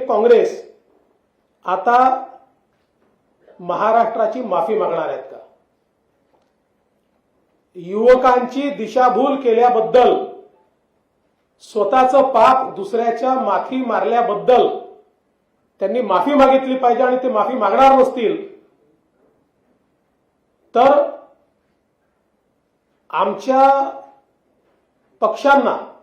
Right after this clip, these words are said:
त्यांना रोज उघडं करावं लागेल आणि जनतेत जाऊन उघडं करावं लागेल.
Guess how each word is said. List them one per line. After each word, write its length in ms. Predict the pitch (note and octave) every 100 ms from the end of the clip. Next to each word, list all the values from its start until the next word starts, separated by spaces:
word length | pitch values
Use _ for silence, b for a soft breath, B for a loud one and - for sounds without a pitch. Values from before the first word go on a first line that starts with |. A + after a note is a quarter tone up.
| _ _ _ _ _
त्यांना 240 | G#3+ A3 B3+
रोज 260 | B3+ C#4+
उघडं 280 | C4+ A#3 D4
करावं 280 | C4+ B3 A#3
लागेल 240 | G#3+ A3
आणि 120 | A3+ A#3
जनतेत 400 | G3+ G3+ C#4+ C#4+
जाऊन 220 | C4 B3+
उघडं 200 | F#3 F#3+
करावं 320 | F3+ D#3 C#3+
लागेल. 180 | -